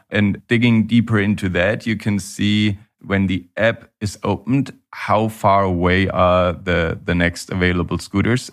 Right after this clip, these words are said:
And you can actually see then a declining value. The farther the mopeds are away,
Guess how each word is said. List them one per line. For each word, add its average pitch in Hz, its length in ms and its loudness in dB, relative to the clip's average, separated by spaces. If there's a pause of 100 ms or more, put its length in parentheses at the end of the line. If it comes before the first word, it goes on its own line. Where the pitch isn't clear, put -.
And 101 100 2
you 101 100 4
can 98 180 0
actually 98 640 0 (340)
see 113 300 2
then 98 300 2
a 98 80 0
declining 98 640 -2
value. 90 400 0
The 85 160 -8
farther 101 720 2
the 87 100 -4
mopeds 87 440 -2
are 82 180 0
away, 82 420 -2